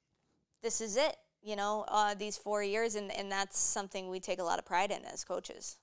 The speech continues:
Like, I want this to be an unbelievable experience for my student athletes. And, uh, I wake up every day thinking about how to, how to do that, um, how to inspire, how to motivate, how to push, how to get the most out of them. And, um,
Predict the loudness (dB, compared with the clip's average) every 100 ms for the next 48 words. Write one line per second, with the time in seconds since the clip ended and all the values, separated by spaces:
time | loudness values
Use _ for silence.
0 | -16 -14 -12 -8 -4 -4 -4 -6 -6 -6
1 | -6 -6 -2 -2 -2 -2 -4 -4 -4 -4
2 | -4 -6 -6 -6 -10 -10 -8 -6 -6 -8
3 | -8 -8 -10 -10 -12 -10 -12 -14 -20 _
4 | _ -4 -2 -2 0 0 0 -2 -2 0
5 | 0 0 0 0 2 4 4 2 -6 -8
6 | -2 0 0 2 0 0 -4 -2 -2 -4
7 | -4 -2 -4 _ _ _ _ -4 -2 0
8 | -2 -4 0 4 4 2 -2 2 4 4
9 | 2 2 4 2 2 0 0 2 0 0
10 | 2 2 2 0 -2 0 -2 -6 -4 -2
11 | 0 -2 -4 -4 -4 -2 -2 0 0 -2
12 | -4 -10 _ _ _ _ -2 -2 0 2
13 | 2 2